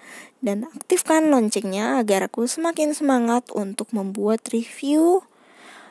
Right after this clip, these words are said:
atau tutorial di waktu yang berikutnya. Kritik atau saran atau request bisa teman-teman sampaikan di kolom komentar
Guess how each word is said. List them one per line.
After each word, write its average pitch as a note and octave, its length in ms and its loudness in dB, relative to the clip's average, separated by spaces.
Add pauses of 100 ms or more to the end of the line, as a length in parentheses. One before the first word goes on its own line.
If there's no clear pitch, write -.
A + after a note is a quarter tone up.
(140)
atau G3 640 2
tutorial D4 960 6
di G3 320 -2
waktu B3+ 560 0
yang G#3 340 0
berikutnya. G3+ 600 -2 (480)
Kritik B3 400 -2
atau A#3+ 320 2
saran B3+ 480 2
atau B3+ 240 -2
request C#4 560 0 (720)
bisa A3+ 400 4
teman-teman C4 480 2
sampaikan B3 640 2
di A3+ 80 -2
kolom G#3 320 0
komentar G#3 480 -4